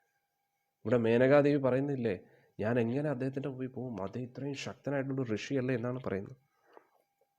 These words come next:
എന്നിട്ട് ഇവിടെ പറയുന്നു, അദ്ദേഹത്തിൻ്റെ വായെന്ന് പറഞ്ഞാൽ സാധാരണ വായല്ല, അഗ്നിയാണെന്ന്. അദ്ദേഹം പറയുമ്പോ തീ വരുമെന്ന് പറഞ്ഞു, അത്രയും ശക്തനാണെന്ന് പറഞ്ഞു.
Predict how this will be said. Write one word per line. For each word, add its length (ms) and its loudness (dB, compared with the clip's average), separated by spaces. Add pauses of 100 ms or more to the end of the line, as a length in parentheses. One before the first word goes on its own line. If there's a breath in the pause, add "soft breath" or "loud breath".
(180)
എന്നിട്ട് 640 -4
ഇവിടെ 160 12
പറയുന്നു, 680 10 (380 soft breath)
അദ്ദേഹത്തിൻ്റെ 440 10
വായെന്ന് 540 10
പറഞ്ഞാൽ 260 4
സാധാരണ 520 6
വായല്ല, 280 4
അഗ്നിയാണെന്ന്. 800 4
അദ്ദേഹം 580 2
പറയുമ്പോ 800 8 (560 soft breath)
തീ 160 12
വരുമെന്ന് 380 12
പറഞ്ഞു, 260 -4
അത്രയും 500 10
ശക്തനാണെന്ന് 680 8
പറഞ്ഞു. 240 -2